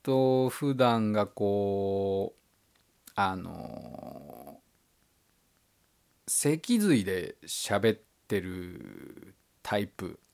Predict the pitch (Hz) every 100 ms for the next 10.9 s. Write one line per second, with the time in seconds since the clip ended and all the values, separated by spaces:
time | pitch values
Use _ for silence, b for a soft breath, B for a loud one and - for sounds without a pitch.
0 | - 101 104 90 95 87 - - 135 151
1 | 139 - 165 156 147 123 - _ _ _
2 | _ _ b b b b b _ 139 139
3 | 107 87 82 - 69 82 90 - - 123
4 | 117 - _ - 123 123 - - 127 113
5 | 127 127 127 123 - 95 92 92 90 -
6 | 90 - 95 85 80 - b b b b
7 | - 101 98 98 95 95 95 92 92 92
8 | 92 - 131 123 113 110 120 113 107 104
9 | 107 107 104 98 92 87 92 - 120 110
10 | 104 104 98 98 - - 90 87